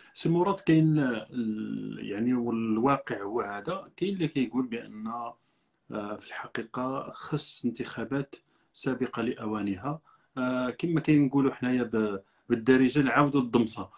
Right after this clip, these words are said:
<laughs> نعاودوا الضمسه ونفرقوا ال-، الكارطه من جديد. واش انت كتعتقد بان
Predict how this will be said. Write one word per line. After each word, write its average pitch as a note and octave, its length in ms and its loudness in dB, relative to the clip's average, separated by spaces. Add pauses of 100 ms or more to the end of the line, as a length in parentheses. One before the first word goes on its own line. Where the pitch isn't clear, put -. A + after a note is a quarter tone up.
(100)
<laughs> - 180 -12
نعاودوا - 440 -2
الضمسه D3+ 500 2
ونفرقوا D#3+ 680 4
ال-، C3 180 0 (400)
الكارطه D#3+ 840 2 (680)
من D#3+ 140 8
جديد. C#3+ 420 10
واش F3+ 420 6 (440)
انت - 160 -2
كتعتقد D3+ 560 2
بان C#3+ 280 6